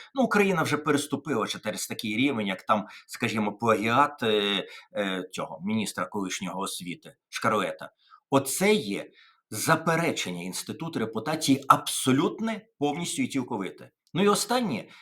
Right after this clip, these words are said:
ну, народ дивиться на таких вискочок, як право, в негативі. Не скрізь, ні, Франція теж на Ле Пен дивляться з прийняттям.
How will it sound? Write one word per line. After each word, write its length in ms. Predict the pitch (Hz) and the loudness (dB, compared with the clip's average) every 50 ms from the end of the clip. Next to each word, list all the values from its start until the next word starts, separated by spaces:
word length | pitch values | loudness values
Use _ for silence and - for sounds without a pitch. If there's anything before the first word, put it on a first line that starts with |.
| - _ - | -20 _ -4
ну, 80 | 113 123 | -2 0
народ 340 | 127 127 131 160 151 113 | 0 0 0 0 -2 -2
дивиться 340 | - 139 127 98 92 - 101 | 0 0 0 -2 -4 -6 -6
на 80 | 98 95 | -6 -6
таких 320 | - - - 123 - - | -6 -8 -10 -10 -8 -6
вискочок, 480 | - 143 156 - - 170 - - - - | -4 -4 -4 -4 -8 -10 -10 -10 -10 -12
як 160 | 95 - - | -14 -12 -6
право, 240 | 104 110 113 110 95 | -4 -2 -2 -2 -2
в 60 | 95 | -4
негативі. 400 | 101 98 110 104 - 85 87 113 | -6 -6 -8 -10 -10 -8 -4 0
Не 120 | 165 226 | 0 0
скрізь, 520 | 226 - - - 180 160 127 107 - - - | 0 -2 -4 -6 -6 -4 -4 -6 -6 -8 -4
ні, 340 | 147 196 214 220 190 160 - | -2 0 0 0 -2 -4 -6
Франція 460 | - - - 190 220 220 220 220 202 190 | -8 -2 0 0 0 0 -2 -4 -6 -4
теж 220 | - 196 165 151 | -4 -6 -4 -2
на 100 | 170 170 | 0 0
Ле 80 | 170 170 | 0 0
Пен 240 | 165 170 175 175 | 0 0 0 0
дивляться 360 | 147 170 165 151 147 151 147 127 | -2 -4 -4 -4 -4 -4 -6 -8
з 60 | - | -8
прийняттям. 600 | - 143 147 147 143 139 - 139 139 135 127 - | -6 -6 -4 -4 -6 -4 0 2 2 2 2 0